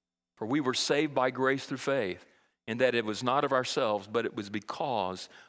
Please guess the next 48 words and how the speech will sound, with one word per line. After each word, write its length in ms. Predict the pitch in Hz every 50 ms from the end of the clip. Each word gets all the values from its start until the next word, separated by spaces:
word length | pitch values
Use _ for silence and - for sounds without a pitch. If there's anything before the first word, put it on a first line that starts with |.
| _ -
of 120 | 104 98
the 100 | 101 101
gift 320 | 95 98 127 127 - - 117
of 100 | 104 107
your 120 | 113 110
Son 340 | - - 123 107 104 101 98
and 80 | 92
through 140 | 90 - 104
faith 320 | - - 113 101 95 - 98
in 80 | 95
him. 280 | 104 104 92 90 87 90 _ _ - - - - _ _ _ _ _ _
So 180 | - - 131 131
it's 140 | 127 - - -
in 220 | 147 156 160 156
his 420 | 143 131 147 147 143 131 113 - 135
name 480 | 123 123 123 120 113 110 101 98 98 101
and 120 | 110 110
it's 160 | 107 101 - -
through 340 | - 139 143 151 151 143
the 100 | 135 110
power 580 | 98 - - - 135 143 143 143 143 143 131 123 - - - - - -
of 80 | 120
his 180 | 123 120 101 117
resurrection 600 | 120 117 110 110 107 107 113 110 - - 110 107
that 140 | 113 - 117
we 280 | 117 123 120 117 104 - - - - -
boldly 560 | 113 107 151 143 151 160 143 139 139 139 139 -
enter 220 | 127 131 127 117
into 200 | 113 107 - 127
your 180 | 110 113 110 101
throne 400 | - - - 135 139 147 147 135
of 120 | 110 98
grace 380 | 95 110 117 117 113 110 - -
today. 400 | - 113 95 92 87 82 82 - _ _ - _ _ _ _ _ _ _ _ _ _ _ _ _ _ -
And 160 | - 107 117 117
we, 120 | 120 117
uh, 140 | 120 127 - - -
exalt, 600 | 113 113 113 104 - 147 139 135 120 110 104 -
we 160 | 107 107 -
elevate, 480 | 120 131 135 123 110 117 101 101 101 -
and 220 | 107 107 107 107
we 80 | 107 104
praise 480 | - - - - 139 135 135 123 107 113
you 80 | 104
this 200 | 95 104 - -
morning. 300 | 120 110 107 107 104 101
And 80 | 101 107
now, 300 | 127 135 139 139 135